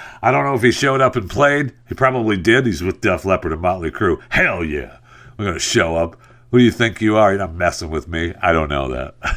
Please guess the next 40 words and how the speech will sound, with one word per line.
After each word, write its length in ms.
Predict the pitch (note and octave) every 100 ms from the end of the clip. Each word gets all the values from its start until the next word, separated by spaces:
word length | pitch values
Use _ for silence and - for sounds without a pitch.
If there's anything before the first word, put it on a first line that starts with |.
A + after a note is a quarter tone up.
| - - - -
I 140 | E3 -
don't 240 | C3+ B2 -
know 300 | B2+ - F#2 - - B2
what 180 | D3 A#2+
happened 400 | A2 G#2+ G#2+ G2
after 220 | G2 G2+
the 120 | F#2+
show. 320 | F2 A2+ F#2 - - -
But 160 | A#2+
it's 220 | A#2+ A2 D3
sad. 180 | D#3+
The 80 | B2+
guy 160 | A#2+ C3
can't 240 | C#3 C3
even 180 | A#2+ A2+
come 160 | B2+ B2
out 200 | A#2+ G#2+
and 80 |
catch 200 | - G#2+
a 60 | F2+
smoke. 460 | - A2+ G2+ C#2+ - -
Pretty 280 | A2 F#2+ F2
sad. 480 | - E2 C2+ B1 - - - _
So 140 | -
I 120 | C3 A#2
hope 180 | C#3+
everything 400 | B2 A2 F#2+ G2
is 200 | F2+ E2
okay 500 | F2 E2 F#2 D#2 C2 - C#2
with 420 | D#2 D2 - - -
Rick. 480 | - D#2+ D#2+ C2 - - - -
All 80 | C3+
right, 120 | A2+
well, 120 | C3+
I've 60 | C3+
got 160 | F#3 -
some 160 | B2
Royals 400 | G#2+ F2+ D#2+ C#2+
news, 400 | D2+ D2 C2+ - - -
uh, 300 | F#2+ D2+ D2